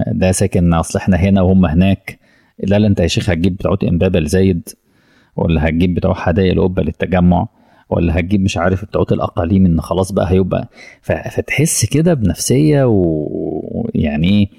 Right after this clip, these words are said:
هو لو مش ده العنصرية وده الطبقية، أمال هيكون إيه هو العنصرية والطبقية؟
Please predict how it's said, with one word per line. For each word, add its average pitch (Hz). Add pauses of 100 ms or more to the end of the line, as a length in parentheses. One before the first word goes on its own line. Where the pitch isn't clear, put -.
(520)
هو 95
لو 98
مش 92
ده 90
العنصرية 90 (200)
وده 87
الطبقية، 87
أمال 110
هيكون 131
إيه 120
هو 98
العنصرية 82
والطبقية؟ -